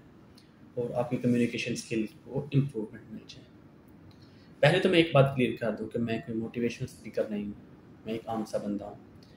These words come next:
एक job करता हूँ और मैं अपनी communication skill को improve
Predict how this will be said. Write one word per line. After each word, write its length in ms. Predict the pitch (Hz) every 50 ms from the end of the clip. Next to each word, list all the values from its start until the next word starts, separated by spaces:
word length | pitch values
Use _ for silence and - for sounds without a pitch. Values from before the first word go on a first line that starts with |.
| - - -
एक 80 | - -
job 240 | - 107 107 - -
करता 260 | 131 117 - - 113
हूँ 180 | 107 107 - - - - - - - - - - - - - - - - - 123
और 420 | 123 123 123 123 120 - - - - - - - - - -
मैं 400 | 139 143 156 165 180 - - - -
अपनी 340 | 151 - - - 165 175 190 190
communication 580 | - 165 151 143 147 139 143 139 139 151 143
skill 300 | - - - 135 123 127 -
को 80 | 139
improve 340 | 139 135 - - 127 123 -